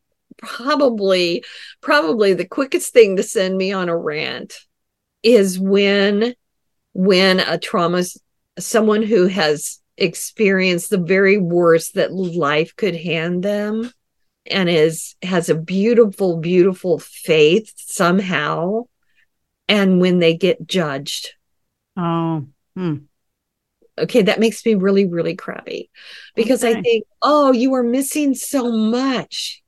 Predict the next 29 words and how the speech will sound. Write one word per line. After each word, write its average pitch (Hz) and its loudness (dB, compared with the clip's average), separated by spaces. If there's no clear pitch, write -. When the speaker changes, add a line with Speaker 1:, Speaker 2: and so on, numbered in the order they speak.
Speaker 1:
You 240 0
are, 214 6
you 220 -2
are 196 2
viewing 247 0
this 254 -2
from 208 2
a 165 -2
kind 240 0
of 196 0
a 165 -2
legalistic 202 -2
standpoint 226 0
where 196 0
they're 185 2
not, 202 -2
they're 208 0
not 226 0
doing 247 2
it 233 2
the 208 -2
way 214 2
that 196 0
you 202 0
want 254 -2
them 262 -2
to 247 -8
do 247 2
it," 240 0